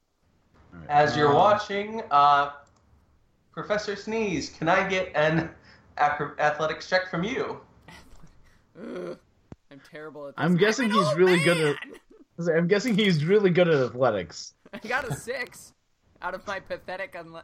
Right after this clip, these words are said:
Speaker 3: athletics.
Speaker 2: You actually manage to jump out of the way as the second bird drops something from the sky.
Speaker 3: I'm not
Speaker 2: And
Speaker 3: completely decrepit! <laughs>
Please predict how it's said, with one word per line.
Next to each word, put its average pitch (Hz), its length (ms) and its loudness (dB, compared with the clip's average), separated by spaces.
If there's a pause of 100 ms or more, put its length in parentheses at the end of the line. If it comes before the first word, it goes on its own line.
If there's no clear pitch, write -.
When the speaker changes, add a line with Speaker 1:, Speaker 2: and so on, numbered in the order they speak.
(120)
Speaker 3:
athletics. 160 680 -18 (540)
Speaker 2:
You 165 320 0
actually 190 600 -2
manage 165 480 2
to 160 80 -6
jump 160 360 2
out 151 220 2
of 135 100 -10
the 139 80 -10
way 180 400 -6
as 151 300 0
the 160 140 -10
second 196 600 -4
bird 117 460 0
drops 120 300 0
something 113 300 -6
from 113 180 -12
the 110 80 -12
sky. 120 460 0 (360)
Speaker 3:
I'm 427 240 -6
not 277 100 2
Speaker 2:
And 277 260 4
Speaker 3:
completely 381 640 -6
decrepit! 294 640 -4 (480)
<laughs> 233 100 -4